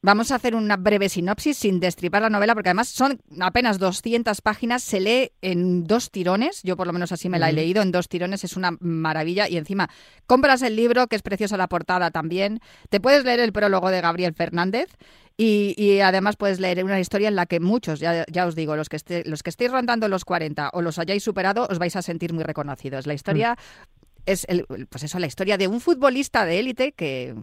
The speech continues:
Speaker 1: madrileño, del, del barrio de Arganzuela, ¿no? De Orca-, Orcasitas, o sea, que se ha movido por los barrios.
Speaker 2: Ujú.
Speaker 1: Puedes ver muchos barrios también de Madrid, porque además en los equipos, eh, humildes, pues claro, están los, los equipos, eh,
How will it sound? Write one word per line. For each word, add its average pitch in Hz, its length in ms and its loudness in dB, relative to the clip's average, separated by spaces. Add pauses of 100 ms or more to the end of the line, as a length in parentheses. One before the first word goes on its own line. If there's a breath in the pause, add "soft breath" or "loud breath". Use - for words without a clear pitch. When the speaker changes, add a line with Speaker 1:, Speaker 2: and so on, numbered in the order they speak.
(120)
Speaker 1:
madrileño, 131 760 -4
del, 165 240 -4
del 143 360 -6
barrio 185 180 -2
de 220 60 2
Arganzuela, 202 540 -2
¿no? 233 140 -4
De 233 140 0
Orca-, 165 280 -6
Orcasitas, 233 720 0
o 180 60 -4
sea, 185 100 -2
que 165 80 -6
se - 80 -4
ha 190 40 -2
movido 208 280 0
por 202 100 -4
los 185 140 0
barrios. 202 260 0
Speaker 2:
Ujú. 156 320 -2
Speaker 1:
Puedes 220 300 4
ver 226 240 4
muchos 185 540 2
barrios 185 280 0
también 185 240 -2
de 180 100 -2
Madrid, 175 300 -2
porque 170 200 -4
además 156 280 -4
en 165 80 -6
los 147 140 -6
equipos, 160 480 -4
eh, 165 220 -4
humildes, 170 400 -2
pues - 160 -12
claro, 185 180 -4
están 147 280 -4
los, 151 180 -4
los 156 180 -2
equipos, 165 400 -4
eh, 165 260 -2